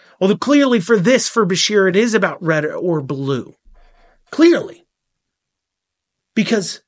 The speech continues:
there is no way you claim that this argument is the same as secession unless you're trying to latch on to anything you can to justify your far left view on the southern border,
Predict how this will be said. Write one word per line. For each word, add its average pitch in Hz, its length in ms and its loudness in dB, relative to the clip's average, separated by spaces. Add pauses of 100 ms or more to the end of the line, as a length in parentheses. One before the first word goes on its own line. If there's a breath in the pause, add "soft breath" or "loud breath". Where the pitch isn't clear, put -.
(360)
there 262 280 2
is 226 180 2
no 233 320 2
way 262 480 -4 (340)
you 226 300 4
claim 220 520 -4 (260)
that 190 160 0
this 220 160 0
argument 226 440 2
is 170 120 -2
the 170 80 -6
same 226 280 0
as - 120 -4
secession 170 600 -4 (360 loud breath)
unless 196 320 0
you're 240 80 -6
trying 226 400 -4
to 226 140 -4
latch 202 340 -6
on 202 220 -4
to 196 220 -8
anything 262 640 2
you 233 160 4
can 139 560 -4 (300 loud breath)
to 185 100 2
justify 226 680 0
your 175 200 0
far 240 440 2
left 254 280 0
view 220 320 2
on 202 120 4
the 175 80 2
southern 202 440 0
border, 170 460 -4